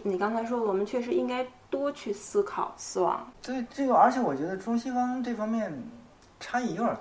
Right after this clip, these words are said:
Speaker 2: 大。但是如果你是一个 climber 的话，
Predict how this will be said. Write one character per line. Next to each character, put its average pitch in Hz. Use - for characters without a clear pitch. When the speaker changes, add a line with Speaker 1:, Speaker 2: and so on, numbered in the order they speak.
Speaker 2:
大。 -
但 226
是 208
如 180
果 196
你 180
是 151
一 156
个 -
climber 151
的 120
话， 117